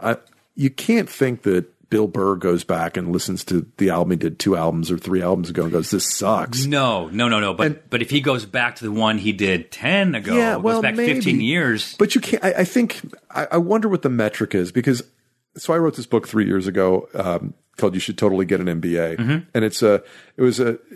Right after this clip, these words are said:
Speaker 1: maybe a
Speaker 2: By the way, I, I, I haven't read it, but I know that book. Is it said with sarcasm? Because the
Speaker 1: No,
Speaker 2: word
Speaker 1: it's
Speaker 2: sar-
Speaker 1: not. I was, I mean, it's basically a, a far too, I should have wrote, written a book called Get Off Your Ass.
Speaker 2: Okay.
Speaker 1: Because it was, it was a, a letter to my twenty-five-year-old self saying,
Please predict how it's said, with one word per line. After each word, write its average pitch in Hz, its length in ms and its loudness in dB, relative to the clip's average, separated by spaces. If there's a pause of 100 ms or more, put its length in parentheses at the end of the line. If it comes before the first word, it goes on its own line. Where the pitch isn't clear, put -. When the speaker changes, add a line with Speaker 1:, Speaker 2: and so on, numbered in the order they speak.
(340)
Speaker 1:
maybe 165 280 2
a - 40 -2
Speaker 2:
By 180 200 -2
the 175 80 2
way, 131 220 0
I, 113 220 -6 (160)
I, 120 180 -2
I 107 60 -2
haven't 131 300 -2
read 113 180 2
it, 95 160 -2
but 107 100 -2
I 104 120 0
know 110 360 2
that 90 220 0
book. 101 260 0 (320)
Is 107 140 -2
it 127 120 0
said 123 200 -2
with 113 80 0
sarcasm? 143 600 -2 (680)
Because 135 220 -2
the 196 60 4
Speaker 1:
No, 208 80 2
Speaker 2:
word 151 80 2
Speaker 1:
it's - 100 -6
Speaker 2:
sar- 127 100 -2
Speaker 1:
not. 165 220 0
I 127 60 2
was, 135 120 0
I 180 80 2
mean, 202 140 2
it's 185 120 -6
basically 185 760 2
a, 131 80 2
a 127 240 0
far 185 400 0
too, 143 320 -2
I - 20 2
should 240 200 0
have 196 40 0
wrote, 147 160 4
written 127 220 -2
a - 20 -4
book 110 220 0
called 101 320 0
Get 123 120 4
Off 98 220 0
Your 95 100 0
Ass. - 380 -4 (260)
Speaker 2:
Okay. 110 280 -2
Speaker 1:
Because 143 260 2
it 160 40 4
was, 147 180 0
it 151 100 -2
was 131 160 0
a, 131 120 4
a 123 200 -2
letter 143 300 2
to 143 40 0
my 120 140 0
twenty-five-year-old 107 720 0
self 92 260 0
saying, 98 440 -2